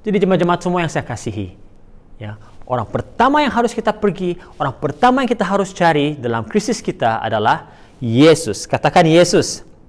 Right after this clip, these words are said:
Jadi mungkin bagi Anda mengatakan bahwa krisis yang kamu hadapi ini kecil,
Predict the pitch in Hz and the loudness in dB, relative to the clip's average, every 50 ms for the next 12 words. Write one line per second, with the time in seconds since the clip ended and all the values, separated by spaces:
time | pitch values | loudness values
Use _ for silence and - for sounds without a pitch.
0 | - - - - - - - - 143 151 185 - - - - - - 208 226 214 | -20 -20 -20 -20 -20 -8 0 2 4 4 4 4 0 -6 -10 -2 2 2 4 6
1 | - 294 285 214 226 208 185 226 190 196 220 208 202 185 196 196 185 202 208 190 | 6 6 6 8 6 6 6 6 4 4 4 2 2 2 0 0 0 0 0 2
2 | 175 165 160 170 185 196 190 190 - 185 170 - - 202 - 190 170 151 - 175 | 0 0 0 0 0 0 -2 -2 -4 -6 -4 -2 -2 -2 0 0 0 0 0 -2
3 | 165 160 160 160 156 156 180 180 - - 127 - - 139 127 113 98 85 | 0 0 0 0 0 0 0 -2 -2 -4 -6 -4 -2 0 0 0 0 -2